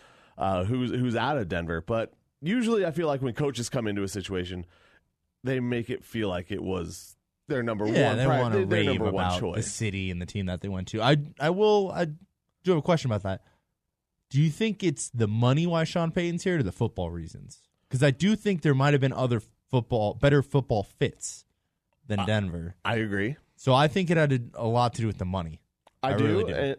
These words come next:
Speaker 1: and also, though, it has to be a team that the Saints were willing to make a trade with, too, who would offer. Because are there any other teams right now?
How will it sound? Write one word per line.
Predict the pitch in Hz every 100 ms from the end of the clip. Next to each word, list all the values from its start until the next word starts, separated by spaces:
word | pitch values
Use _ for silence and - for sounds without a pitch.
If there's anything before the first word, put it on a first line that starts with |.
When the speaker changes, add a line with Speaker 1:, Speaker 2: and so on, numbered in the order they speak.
| -
Speaker 1:
and | 151 165
also, | 180 196 202 185
though, | 160 156 151 - _ _ _ _
it | 131 135
has | 127 139 139
to | 139
be | 135 127 110
a | 92
team | 107 127 120 117
that | 104 -
the |
Saints | 107 107 104 107
were | 98
willing | 92 101 98 90
to | - 95
make | 87 82
a |
trade | 85 - 85
with, | 78 76 -
too, | 101 80 82 95 -
who |
would | 107 104
offer. | 104 104
Because | 92 107 135 113 - - - _
are | 147
there | 151 156 151
any | 156
other | 147 139
teams | 127 - 165 147
right | 123 113
now? | 113 117 110 110 110